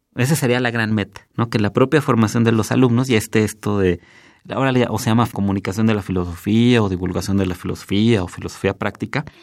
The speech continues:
que la tuviéramos como parte de lo que aprendemos, porque efectivamente aprenderíamos,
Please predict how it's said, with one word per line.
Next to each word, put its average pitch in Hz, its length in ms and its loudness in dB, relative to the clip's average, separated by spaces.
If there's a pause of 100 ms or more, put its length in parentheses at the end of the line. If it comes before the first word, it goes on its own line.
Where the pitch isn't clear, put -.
(460)
que 113 100 -4
la 101 80 0
tuviéramos 113 460 -2
como 95 200 -6
parte 110 360 -4
de - 20 -2
lo 107 80 -4
que 110 100 -6
aprendemos, 113 480 0 (460)
porque - 200 -2
efectivamente 110 520 -2
aprenderíamos, 110 640 0